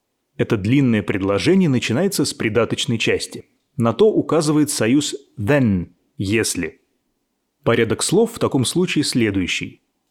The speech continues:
В придаточном предложении после союза идет подлежащее. Die dummen Fragen. А глагол идет в самом конце придаточного предложения.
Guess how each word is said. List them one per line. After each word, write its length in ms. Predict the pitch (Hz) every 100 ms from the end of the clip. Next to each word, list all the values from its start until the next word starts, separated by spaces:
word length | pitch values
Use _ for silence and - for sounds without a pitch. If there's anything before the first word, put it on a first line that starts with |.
| _
В 60 | -
придаточном 600 | 113 127 190 151 - 110
предложении 600 | 107 104 101 95 156 185
после 340 | 175 123 101
союза 500 | 92 - 104 135 170
идет 380 | 180 120 110 165
подлежащее. 840 | - 131 143 113 95 - - 78 - _ _ _ _ -
Die 100 | 110
dummen 380 | 107 165 165 147
Fragen. 560 | - 117 92 85 78 - _ _ _ _
А 120 | -
глагол 480 | 107 107 107 185 226
идет 400 | - 120 175 - -
в 60 |
самом 400 | - 147 202 180
конце 380 | - 104 - 151
придаточного 680 | 147 101 107 127 - 117 107
предложения. 800 | - 98 110 104 92 87 82 -